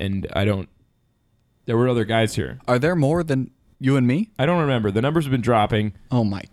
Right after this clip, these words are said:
Speaker 2: gosh.
Speaker 1: The weeks are flying by. The numbers are plummeting.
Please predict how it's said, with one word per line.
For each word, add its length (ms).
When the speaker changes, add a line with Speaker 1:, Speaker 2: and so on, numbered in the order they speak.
Speaker 2:
gosh. 400
Speaker 1:
The 80
weeks 260
are 60
flying 320
by. 340
The 60
numbers 300
are 100
plummeting. 540